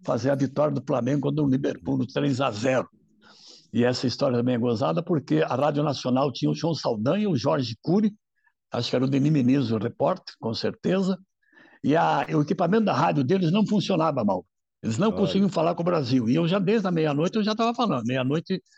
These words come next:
Speaker 1: no caso aqui no Brasil, né?
Speaker 2: Uhum.
Speaker 1: E aí o, o João Saldanha veio, me chamava de Ponta Grossa. Ô, pô, me chamava porque ele sabia que era do Botafogo também, né? Daí ele disse assim, "Pô, nós não conseguimos falar o que tá acontecendo. Venha, me,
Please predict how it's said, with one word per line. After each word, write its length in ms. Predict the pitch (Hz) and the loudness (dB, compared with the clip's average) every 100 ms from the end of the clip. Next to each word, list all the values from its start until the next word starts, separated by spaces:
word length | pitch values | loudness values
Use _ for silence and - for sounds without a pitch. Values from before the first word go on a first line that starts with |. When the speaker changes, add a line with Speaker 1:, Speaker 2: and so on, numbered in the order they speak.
| - - | -14 -6
Speaker 1:
no 80 | - | -2
caso 280 | 123 117 | 0 0
aqui 220 | 120 - 127 | -4 0 0
no 100 | 117 | 2
Brasil, 460 | 123 110 117 185 | 0 -2 -2 -2
né? 120 | 147 - _ _ - - 95 | -4 -6 _ _ -20 -18 -10
Speaker 2:
Uhum. 400 | 101 92 95 147 | -8 -4 0 2
Speaker 1:
E 80 | |
aí 300 | 156 151 180 | 2 2 2
o, 480 | 185 180 165 143 151 | 2 2 0 -2 -2
o 80 | 123 | -2
João 180 | 127 160 | -2 -2
Saldanha 420 | 147 117 151 147 | -2 0 0 0
veio, 300 | 139 143 127 - 117 | 0 -2 -4 -4 -2
me 100 | 123 | -2
chamava 300 | 139 139 143 | -2 -2 -2
de 80 | |
Ponta 300 | 131 151 135 | -2 -2 -2
Grossa. 260 | 123 120 - - - - - | 0 -2 -4 -14 -20 -20 -6
Ô, 180 | - 196 | -2 -2
pô, 140 | - 127 95 95 | 0 -2 -2 0
me 180 | 101 113 | 2 2
chamava 300 | - 117 151 | 0 -2 -2
porque 180 | 160 185 | -2 -2
ele 80 | |
sabia 260 | 151 139 147 | -2 -2 0
que 80 | 160 | 0
era 80 | 175 | 0
do 80 | |
Botafogo 540 | 156 160 165 - 156 156 | 0 -2 -4 -4 -4 -2
também, 300 | 160 127 107 | -2 -2 -4
né? 60 | - - - - - - | -8 -20 -20 -20 -8 0
Daí 140 | 135 | 2
ele 120 | 156 | 2
disse 120 | 151 | 0
assim, 340 | 170 - 180 135 | -2 0 0 0
"Pô, 220 | 135 240 | 0 0
nós 160 | 214 226 | 2 2
não 100 | 214 | 2
conseguimos 460 | 240 - 240 226 | 0 2 2 2
falar 200 | 196 202 | 2 2
o 60 | 208 | 0
que 140 | 202 | -2
tá 80 | 185 | -8
acontecendo. 720 | - 214 190 156 220 214 151 | -4 -4 -4 -4 -2 -2 0
Venha, 260 | 156 226 196 | 0 0 0
me, 140 | 160 | -2